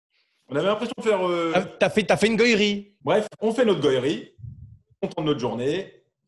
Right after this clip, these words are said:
Speaker 1: on reprend la bagnole pour rentrer au chalet. Et en fait, on était le treize juillet, veille du quatorze juillet, et surtout veille du passage du Tour de France dans la ville de Valois.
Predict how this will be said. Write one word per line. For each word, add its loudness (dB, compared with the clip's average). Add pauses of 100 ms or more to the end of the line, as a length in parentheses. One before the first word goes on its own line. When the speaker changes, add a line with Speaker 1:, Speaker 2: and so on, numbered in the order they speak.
(560)
Speaker 1:
on 0
reprend -2
la 2
bagnole 0
pour -6
rentrer -8
au -2
chalet. -8 (140)
Et -10
en -10
fait, -10
on -10
était -10
le -12
treize -6 (560)
juillet, -10 (840)
veille -2
du -6
quatorze -6
juillet, -4
et -12
surtout -12
veille -2
du -10 (400)
passage -4
du -10
Tour -8
de -18
France -6
dans -4
la -2
ville -10
de -4
Valois. -6